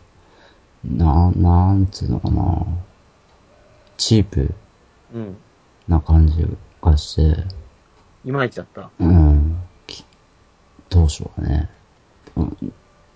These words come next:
Speaker 1: 後に、後々好きになったね。
Speaker 2: ああ。
Speaker 1: J-ポップ。あ、
Speaker 2: イエローよりも好きかな。
Speaker 1: ああ。あと、J-ポップっ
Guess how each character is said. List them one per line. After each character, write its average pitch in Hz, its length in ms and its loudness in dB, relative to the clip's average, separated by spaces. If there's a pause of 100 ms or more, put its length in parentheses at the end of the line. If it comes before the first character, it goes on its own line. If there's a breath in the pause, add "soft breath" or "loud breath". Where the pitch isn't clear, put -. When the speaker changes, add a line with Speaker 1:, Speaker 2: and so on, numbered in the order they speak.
(300)
Speaker 1:
後 113 420 2
に、 135 640 6 (1160)
後 117 280 -4
々 147 100 4
好 127 380 -2
き - 100 -2
に 98 80 4
な 73 100 0
っ - 120 -14
た - 100 -14
ね。 - 80 -10 (680)
Speaker 2:
あ 107 480 -2
あ。 - 40 -18 (100)
Speaker 1:
J- 92 180 -6 (540)
ポ 104 80 -4
ッ - 20 -2
プ。 92 120 -6
あ、 - 20 -4
Speaker 2:
イ 214 80 2
エ 285 100 4
ロ 254 160 6
ー 180 40 4
よ 147 100 2
り 127 60 -2
も - 100 -18
好 113 80 -16
き - 180 -20
か 123 160 0
な。 95 180 -10 (460)
Speaker 1:
あ 71 460 2 (680)
あ。 107 60 -4
あ 95 40 -4
と、 - 140 -12
J- 160 220 2
ポ 208 160 2
ッ - 40 4
プ - 180 -2
っ 92 40 -4